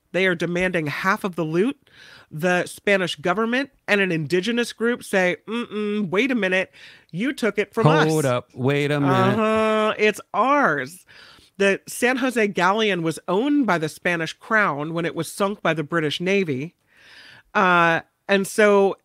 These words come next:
Speaker 1: you know, it seems like everybody wants their fingers in the pie. Who gets it? Hmm. Uh, Sea Search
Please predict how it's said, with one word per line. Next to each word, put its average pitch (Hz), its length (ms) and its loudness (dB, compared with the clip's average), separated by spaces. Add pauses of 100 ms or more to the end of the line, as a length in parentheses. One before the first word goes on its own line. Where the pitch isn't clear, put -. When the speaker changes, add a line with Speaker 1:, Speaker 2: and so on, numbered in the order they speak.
(120)
Speaker 1:
you 202 120 0
know, 208 140 4
it 208 80 -4
seems 233 240 -2
like 202 220 2
everybody 247 420 2
wants 170 320 -4
their 165 160 -2
fingers 160 480 -2
in 151 120 -2
the 143 80 -2
pie. 127 500 -6
Who 220 180 -2
gets 254 320 -4
it? - 140 -6 (1080)
Hmm. 139 520 -6 (760)
Uh, 165 300 2 (320)
Sea 277 480 0
Search 254 420 -4